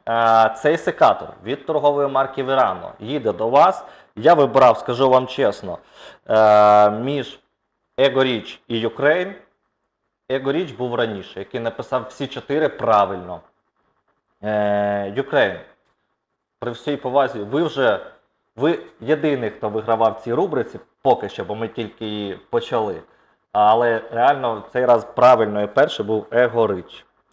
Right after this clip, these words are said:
Е, я вас вітаю, бачу, що ви дивитесь. Будь ласка, напишіть нам, а, як з вами зв'язатися, куди відправити вам секатор.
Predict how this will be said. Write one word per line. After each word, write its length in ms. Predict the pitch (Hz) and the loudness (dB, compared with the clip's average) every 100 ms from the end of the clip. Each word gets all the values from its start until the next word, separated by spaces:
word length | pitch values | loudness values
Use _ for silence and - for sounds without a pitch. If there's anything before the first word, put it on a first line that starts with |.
| _ _ _ _ - | _ _ _ _ -6
Е, 720 | 98 98 98 98 98 95 92 - _ _ _ - | 0 2 4 4 2 2 0 -6 _ _ _ 0
я 120 | 135 | 2
вас 180 | 165 151 | 4 0
вітаю, 460 | 131 - 160 170 | -6 -2 0 0
бачу, 300 | 113 135 - | 0 0 -2
що 180 | 127 120 | -6 -2
ви 140 | 107 104 | 0 0
дивитесь. 480 | 123 160 135 107 | 2 2 2 -2
Будь 200 | 101 113 | -6 -6
ласка, 640 | 123 143 151 - 127 120 117 | 0 0 0 2 4 4 2
напишіть 760 | 117 117 131 123 - 160 175 | 0 -2 -2 -6 -6 -6 -8
нам, 500 | 135 131 127 123 120 | -6 -2 0 -2 -4
а, 680 | 113 110 107 107 104 104 101 - _ _ | -4 -4 -4 -4 -4 -6 -8 -12 _ _
як 160 | 113 123 | -6 -4
з 60 | 123 | -2
вами 260 | 123 117 | -4 -4
зв'язатися, 580 | 101 110 110 147 117 - | -8 -6 -4 -4 -6 -10
куди 280 | - 104 113 | -10 -6 -6
відправити 560 | 113 - 123 117 - | -4 2 2 2 0
вам 300 | 107 117 110 110 - _ _ | 0 2 0 -4 -20 _ _
секатор. 720 | - 131 - 151 202 151 127 | -4 -2 2 2 2 0 -4